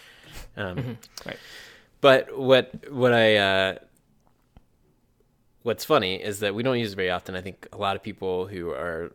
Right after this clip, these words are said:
Speaker 1: you know, just foodies in general, but, um, you know, kind of into cooking stuff, aren't heating stuff up in the microwave very, very frequently 'cause there are so many better ways to reheat food.
Speaker 2: Mm-hmm.
Speaker 1: But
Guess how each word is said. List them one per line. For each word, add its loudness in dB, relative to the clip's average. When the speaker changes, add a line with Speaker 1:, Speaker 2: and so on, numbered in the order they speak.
Speaker 1:
you -8
know, -2
just -10
foodies -6
in -12
general, -8
but, -6
um, -8
you -14
know, -12
kind -16
of -16
into -12
cooking -12
stuff, -8
aren't -8
heating -10
stuff -12
up -10
in -16
the -12
microwave -12
very, -10
very -14
frequently -6
'cause -14
there -4
are -6
so -12
many -10
better -4
ways -8
to -12
reheat -14
food. -2
Speaker 2:
Mm-hmm. -12
Speaker 1:
But 2